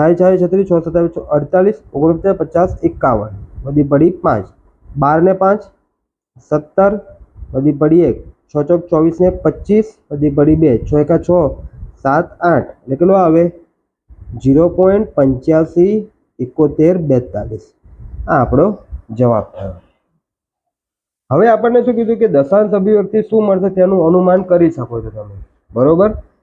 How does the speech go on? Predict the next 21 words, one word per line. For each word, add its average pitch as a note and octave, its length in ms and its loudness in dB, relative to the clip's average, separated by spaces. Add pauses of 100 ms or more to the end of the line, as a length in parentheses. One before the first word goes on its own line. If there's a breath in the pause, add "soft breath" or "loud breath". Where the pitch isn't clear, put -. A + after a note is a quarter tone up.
(140)
જો E3 200 2
હા G3+ 260 2
હોય D#3+ 180 2
તો F#3 120 -2
કેવી F#3 360 2
રીતે? C#3 220 0
તો E3 80 -2
આવી F#3 260 2
રીતે D#3+ 220 -2
આપણે C#3+ 320 2
આની D#3 240 0 (100)
દશાંશ D3+ 520 0
અભિવ્યક્તિ C#3 600 0 (300)
કરી A2+ 180 0
શકીએ G2+ 400 -16
છીએ. G2 160 -18 (400)
હવે F#3 240 2
આપણને A3+ 320 2
શું B3 180 -2
કીધું A3 240 -2
છે A#3 160 0